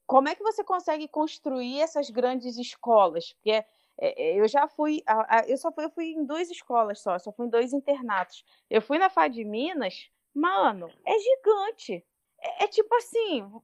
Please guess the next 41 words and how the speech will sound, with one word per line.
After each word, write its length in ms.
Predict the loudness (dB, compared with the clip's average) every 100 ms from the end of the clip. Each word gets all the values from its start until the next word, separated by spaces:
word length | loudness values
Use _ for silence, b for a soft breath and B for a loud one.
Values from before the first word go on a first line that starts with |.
| 2
pra 120 | 2
você 220 | 2 -2
atravessar 580 | 0 0 -2 -4 -4 -6
a 40 |
escola, 480 | -6 -6 0 2 2
você 120 | -2
tem 120 | -12
que 100 | -8
ir 40 | -6
de 120 | -6
carro, 540 | -2 -2 0 -2 -2
<laughs> 580 | 0 0 -2 -20 -20 _
porque 260 | -4 0 4
andando 520 | 4 4 2 0 -2
você 120 | -6
vai 120 | -4
levar 220 | -4 -2 -2
horas, 760 | 2 4 4 4 -2 -8 -20 _ -4
horas 440 | 2 2 0 -4 -6
andando. 480 | -8 -6 -10 -10 -14
Então, 560 | -16 _ -8 -2 0
assim, 340 | 0 -2 -6 -2
pra 160 | 0
você 220 | 0 0 -4
ter 220 | -4 -2
terreno, 520 | 4 4 4 -2 -2
imagina 340 | -2 -2 -2
um, 640 | 0 0 -2 -6 -6 -6 -6
um 40 |
terreno 500 | 0 0 0 -4 -6
desse 580 | 0 0 0 -4 -2 4
aqui 260 | 4 2 -4
no 100 | -8
centro, 540 | -8 -4 -4 -6 -8
não 100 | -8
consegue, 680 | -4 -4 0 2 4 0 -12
entendeu? 520 | -16 -16 -8 -6 -4
Você 260 | -6 -4 -4
não 180 | -2
vai 200 | 0 0
conseguir. 560 | 0 -8 -6 -10 -8 -14